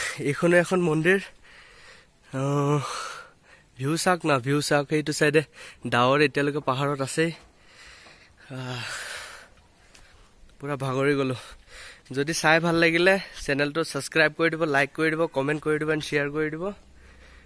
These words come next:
তো ইমানখিনি আৰু মন্দিৰ দেখুৱাবলৈ আহিছিলোঁ। লগত পাৰ চৰাই দেখোন,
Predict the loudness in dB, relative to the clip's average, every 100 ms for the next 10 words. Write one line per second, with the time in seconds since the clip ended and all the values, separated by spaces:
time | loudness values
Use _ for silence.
0 | -16 -8 -2 -2 0 4 4 4 4 0
1 | 0 -2 -2 -4 0 0 0 -2 -6 -8
2 | -16 -20 -20 -20 -12 -4 -2 0 2 2
3 | 2 2 2 0 -2 -2 -2 -6 -10